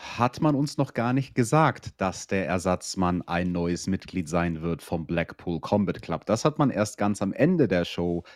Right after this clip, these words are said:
kurz mal in einem Nebensatz erwähnt, Excalibur am Ende der Show, als man den Card-Rundown gemacht hat und eben bei diesem Match war gegen Zack Sabre Junior mit dem Mystery Man. Da hat er so nebenbei gesagt, "Und ja, der Ersatzmann wird übrigens ein neues Mitglied sein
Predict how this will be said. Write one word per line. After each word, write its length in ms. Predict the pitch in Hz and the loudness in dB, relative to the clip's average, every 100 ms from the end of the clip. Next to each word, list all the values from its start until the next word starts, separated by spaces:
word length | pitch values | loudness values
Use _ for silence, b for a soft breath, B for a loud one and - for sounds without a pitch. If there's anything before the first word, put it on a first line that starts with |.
| B | B
kurz 340 | - 190 202 | 4 6 6
mal 140 | 120 95 | 0 -2
in 100 | 98 | 0
einem 100 | 98 | 2
Nebensatz 520 | 131 139 80 80 - | 2 2 0 -4 -4
erwähnt, 360 | 78 80 78 - | -4 -2 -4 -6
Excalibur 840 | - - 101 113 98 78 82 76 | -12 -2 2 4 4 0 -4 -2
am 100 | 90 | -4
Ende 280 | 85 113 104 | 0 2 4
der 120 | 82 | 2
Show, 320 | - 85 78 - B B | 0 -4 -4 -6 B B
als 220 | - 95 92 | -4 -2 0
man 80 | |
den 140 | 87 80 | -2 -2
Card-Rundown 1040 | 98 95 - 98 104 98 98 107 107 90 | 2 2 2 0 0 2 2 2 0 -2
gemacht 360 | 95 95 95 - | 0 0 0 2
hat 200 | 101 - | 0 2
und 200 | 92 85 - | -4 -4 -6
eben 300 | 87 92 85 | -4 -2 0
bei 120 | 85 | -2
diesem 260 | 85 85 | -2 -2
Match 260 | 87 104 - | 0 -2 0
war 180 | 98 98 | 0 2
gegen 260 | 92 90 | 0 0
Zack 220 | 82 90 - | 0 -4 0
Sabre 320 | 90 90 87 | 0 0 -2
Junior 480 | 80 98 98 101 101 B B - | -2 0 2 0 -2 B B -2
mit 180 | 107 | 0
dem 80 | 95 | 2
Mystery 340 | 95 - 107 101 | 0 0 0 2
Man. 300 | 95 101 101 | 2 2 2
Da 100 | 131 | 2
hat 120 | 214 | 2
er 80 | 196 | 2
so 100 | 185 | 4
nebenbei 400 | 180 170 139 151 | 4 4 4 4
gesagt, 240 | 147 139 | 2 2
"Und 140 | 185 | 4
ja, 240 | 208 202 156 | 6 6 6
der 160 | 156 | 4
Ersatzmann 520 | 135 147 175 - 160 151 | 4 4 2 2 2 2
wird 140 | 156 | 0
übrigens 300 | 143 156 147 | 0 -2 0
ein 120 | 127 | 4
neues 240 | 135 151 147 | 6 6 4
Mitglied 320 | 190 147 123 | 2 4 6
sein 280 | 123 101 | 6 4